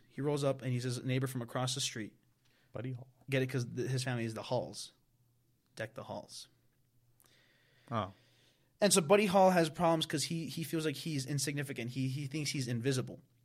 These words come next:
Speaker 1: And then his, his daughters one day are fucking around on their computer on Google Earth, but they call it My Earth.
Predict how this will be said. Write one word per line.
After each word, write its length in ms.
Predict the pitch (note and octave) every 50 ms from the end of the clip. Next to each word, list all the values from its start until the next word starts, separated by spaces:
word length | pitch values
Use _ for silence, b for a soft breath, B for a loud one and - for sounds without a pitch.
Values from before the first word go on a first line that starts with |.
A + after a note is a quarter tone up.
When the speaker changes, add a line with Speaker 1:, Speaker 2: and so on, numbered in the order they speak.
| - - -
Speaker 1:
And 100 | C#3 C#3
then 80 | C#3+
his, 240 | C3+ C#3+ C3+ B2 -
his 340 | - C#3 D3 D3 C#3 B2+ B2+
daughters 360 | - - C3+ D3 D#3 D3+ C#3 C#3
one 120 | C#3+ C#3
day 120 | C3+ C3+ C#3
are 80 | C3+ B2+
fucking 280 | C3 - C3 B2+ -
around 260 | C3 B2 A#2 A#2 A2+ A2+
on 80 | A2
their 100 | A2 A2+
computer 380 | - C3 B2+ B2+ A2 G#2+ B2 B2+ - - -
on 220 | - A#2+ B2 B2+ B2+
Google 300 | B2+ C3+ C#3+ C#3 C#3 G#2+
Earth, 200 | A#2+ A#2 A#2 -
but 80 | - A#2
they 80 | A#2+
call 180 | A#2+ - - A#2+
it 80 | G#2+ F2+
My 240 | G#2+ A2+ A2+ A2+
Earth. 260 | G2 G2+ G2+ B2 -